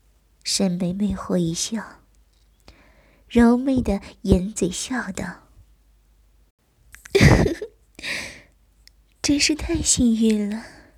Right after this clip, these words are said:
竟然让我遇到这样的极品，<laughs> 光是想象都让我湿了。” <laughs> 沈眉先是趴上，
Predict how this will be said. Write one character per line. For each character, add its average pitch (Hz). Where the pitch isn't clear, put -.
竟 254
然 233
让 247
我 233
遇 226
到 254
这 320
样 311
的 247
极 202
品， -
<laughs> -
光 370
是 370
想 226
象 285
都 277
让 247
我 226
湿 240
了。” 240
<laughs> -
沈 208
眉 190
先 269
是 -
趴 254
上， 220